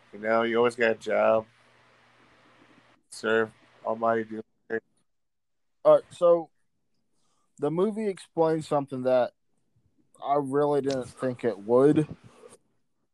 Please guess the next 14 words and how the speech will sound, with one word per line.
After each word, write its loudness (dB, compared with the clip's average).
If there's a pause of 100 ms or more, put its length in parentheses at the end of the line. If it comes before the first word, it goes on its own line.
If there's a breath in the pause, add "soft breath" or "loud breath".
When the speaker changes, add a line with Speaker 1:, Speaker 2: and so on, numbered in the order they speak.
(840)
Speaker 2:
And 4
this 4
is -4
where 6
kinda 6
D -2
C -2
gets 0
convoluted 0
and -4
complicated. 2 (1120)
But -8 (280)
it -4
explains -2